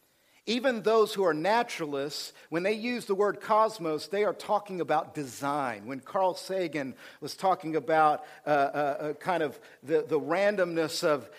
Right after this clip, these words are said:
and, and the, and the, and the lack of, of meaning, and he talked about the principle of mediocrity with the universe, yet he still used the word cosmos, and he didn't know, or he did know, of course, but, but he, he had a hardened heart to realize that what he was talking about is that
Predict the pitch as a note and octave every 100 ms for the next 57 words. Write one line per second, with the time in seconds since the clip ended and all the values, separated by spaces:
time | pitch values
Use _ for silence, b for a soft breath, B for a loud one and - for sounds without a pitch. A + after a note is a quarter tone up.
0 | B D#3 D#3+ D#3+ D#3+ D#3+ F3 D#3+ D3+ D3+
1 | D3 D#3 D3+ D#3 D3 E3+ G#3 G#3 G3 E3
2 | - F3 C#3 D3 E3+ G#3 G#3+ F#3+ D#3 C3
3 | B - D#3 E3 G3+ F3+ F3+ D#3+ D#3+ D3+
4 | D3 G#3+ - F3 D3+ F#3 G3 F3 F#3 G#3
5 | G3 E3+ E3 D#3 D#3 D#3+ G#3+ A3+ F3+ E3+
6 | - E3+ E3+ - F#3+ - - B3 A#3+ G#3
7 | E3+ F#3+ F#3+ G3 B B - - G#3 G#3+
8 | F#3 E3+ D#3+ D#3 D#3+ F#3 A#3+ G3+ G3+ G3+
9 | D#3+ C3+ B2+ A#2 A2 E3+ B2 C3 B2 B2+
10 | F3 D3 - D3 B B - E3+ E3 F3
11 | D#3+ E3+ D3+ - G#3+ G3 F3 G3 F#3 D3+
12 | F3 G#3 E3+ F3+ F3 A3+ G#3+ - - G#3
13 | G#3 E3+ D#3+ D3 B2 D3+